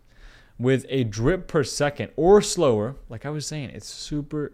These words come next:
super, super slow. It can take a whole day to produce one pot of coffee. And unlike immersion and the Japanese ice method,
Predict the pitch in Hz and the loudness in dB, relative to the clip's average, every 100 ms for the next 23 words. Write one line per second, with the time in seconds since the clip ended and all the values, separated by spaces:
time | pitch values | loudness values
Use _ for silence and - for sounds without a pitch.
0 | - - 135 123 127 113 - 123 117 110 | -12 -8 -4 -4 -4 -4 -6 -6 -6 -8
1 | - 110 92 87 113 151 175 135 117 - | -6 -4 -2 -4 -6 -6 -4 -6 -8 -10
2 | - 165 170 123 127 117 104 - - - | -4 -2 0 2 2 2 -2 -6 -20 -18
3 | - 120 113 98 95 101 107 92 90 90 | -12 -6 -4 -4 -4 -4 -4 -6 -6 -8
4 | 87 87 - - _ _ - - - - | -10 -10 -12 -20 _ _ -20 -20 -20 -20
5 | _ 127 127 123 - 160 170 160 135 120 | _ -4 -2 -2 -2 -2 -2 -2 0 2
6 | 139 151 185 196 _ _ _ _ _ _ | 2 0 -4 -6 _ _ _ _ _ _
7 | 117 117 113 113 113 113 110 113 113 - | -2 0 2 0 0 0 -2 -4 -6 -12
8 | _ _ _ _ _ _ _ - 120 123 | _ _ _ _ _ _ _ -16 -6 -2
9 | 120 104 120 147 135 117 90 123 - - | -2 0 -2 -2 -4 -4 -4 -6 -8 -12
10 | - 160 165 208 | -8 -8 -6 -10